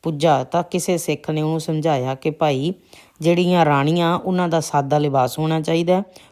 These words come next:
ਘੁੰਡ ਕੱਢਣ ਤੋਂ ਬਗੈਰ ਗੁਰੂ ਪਾਤਸ਼ਾਹ ਜੀ ਦੇ ਦਰਸ਼ਨਾਂ ਨੂੰ ਜਾਣੀਆਂ ਚਾਹੀਦੀਆਂ ਨੇ, ਕਿਉਂਕਿ ਸੱਚੇ ਪਾਤਸ਼ਾਹ ਇਹਨਾਂ ਪ੍ਰਥਾ ਨੂੰ ਨਹੀਂ ਮੰਨਦੇ ਤੇ ਗੁਰੂ ਦੇ ਘਰੇ ਜਦੋਂ ਵੀ ਜਾਈਏ ਨਿਮਾਣੇ ਤੇ ਨੀਵੇਂ ਹੋ ਕੇ ਜਾਈਦੇ, ਨਾ ਕਿ ਸ਼ਾਹੀ ਠਾਠ ਬਾਠ ਨਾਲ।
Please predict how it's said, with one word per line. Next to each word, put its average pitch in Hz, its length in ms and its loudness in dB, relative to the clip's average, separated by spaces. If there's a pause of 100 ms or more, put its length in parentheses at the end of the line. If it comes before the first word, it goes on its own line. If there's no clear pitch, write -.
(140)
ਘੁੰਡ 175 240 4
ਕੱਢਣ 190 360 2
ਤੋਂ 180 140 0
ਬਗੈਰ 143 520 4 (260)
ਗੁਰੂ 196 160 0
ਪਾਤਸ਼ਾਹ 160 380 2
ਜੀ 143 140 -2
ਦੇ 151 80 0
ਦਰਸ਼ਨਾਂ 135 400 -4
ਨੂੰ 135 100 -4
ਜਾਣੀਆਂ 123 420 -4
ਚਾਹੀਦੀਆਂ 123 460 -8
ਨੇ, - 160 -12 (480)
ਕਿਉਂਕਿ 196 260 6
ਸੱਚੇ 180 320 0
ਪਾਤਸ਼ਾਹ 160 500 2
ਇਹਨਾਂ 170 260 -2
ਪ੍ਰਥਾ 147 360 -4
ਨੂੰ 165 160 0
ਨਹੀਂ 170 120 0
ਮੰਨਦੇ 170 460 0 (240)
ਤੇ 180 100 0
ਗੁਰੂ 170 320 0
ਦੇ 196 120 4
ਘਰੇ 160 240 2
ਜਦੋਂ 147 240 0
ਵੀ 151 120 0
ਜਾਈਏ 151 460 0 (160)
ਨਿਮਾਣੇ 151 460 0
ਤੇ 147 160 -2
ਨੀਵੇਂ 143 320 0
ਹੋ 139 120 -4
ਕੇ 131 160 -6
ਜਾਈਦੇ, 143 340 0
ਨਾ 147 200 0
ਕਿ 139 240 -6
ਸ਼ਾਹੀ 147 360 0
ਠਾਠ 135 260 -4
ਬਾਠ - 280 -12
ਨਾਲ। - 120 -14